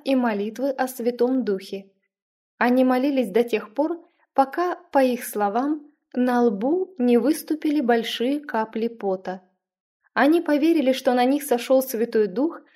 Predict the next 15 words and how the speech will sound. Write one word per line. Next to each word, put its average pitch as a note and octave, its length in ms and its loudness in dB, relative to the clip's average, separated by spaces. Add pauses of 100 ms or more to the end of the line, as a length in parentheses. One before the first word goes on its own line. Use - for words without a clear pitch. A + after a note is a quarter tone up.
(200)
как C#4 240 2
некогда B3+ 480 2
на D4 180 0
апостолов, G3+ 640 -4 (400)
и - 80 -4
утверждали, A3 960 -2 (280)
что - 260 4
говорят D4+ 440 4
на D#4 140 2
языках A#3+ 720 0
и C4 160 2
ревностно E4 540 0
помогают C4 560 2
другим G#3 400 -2
людям A#3 460 -2